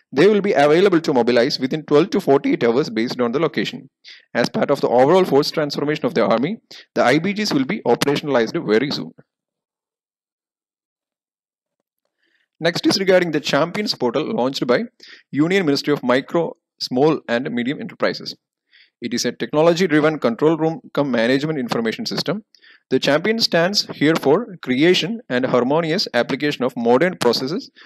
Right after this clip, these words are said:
for increasing the output and national strength. Finance Minister Nirmala Sitharaman announced the features for the first part of the Atmanirbhar Bharat Abhiyan.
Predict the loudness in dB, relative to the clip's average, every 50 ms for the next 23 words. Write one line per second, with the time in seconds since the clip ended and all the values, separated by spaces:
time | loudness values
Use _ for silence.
0 | _ _ _ 0 0 0 0 -4 -8 -8 -4 -2 -2 0 0 -2 -2 -2 -2 0
1 | 4 4 4 4 2 0 -2 -2 -2 -2 -2 -2 -4 -4 -6 -6 -6 -8 -10 -10
2 | -10 -10 -10 -10 -10 -10 -14 -20 -20 _ _ _ _ _ _ _ _ _ _ _
3 | _ _ _ _ _ _ _ _ _ _ _ _ _ _ _ _ _ _ _ _
4 | _ _ _ _ _ _ _ _ _ _ _ _ _ _ _ _ _ _ _ _
5 | -2 0 2 2 2 2 0 0 0 0 0 0 2 0 0 0 0 -2 0 2
6 | 2 2 4 4 4 4 2 2 0 0 2 2 2 2 0 0 -4 -6 -12 _
7 | -4 -2 0 0 0 0 -2 -6 -8 -8 -4 -4 -4 -2 -4 -6 -6 -10 -4 0
8 | 0 0 0 -2 -8 -12 _ 0 2 2 2 0 -6 -2 0 0 0 0 -2 -4
9 | -2 0 2 2 2 0 -4 -6 -8 -8 -2 0 0 0 0 0 -4 -6 -4 -2
10 | -2 -2 -2 -4 -2 0 -2 -2 -2 -2 -6 -6 -6 -8 -10 -10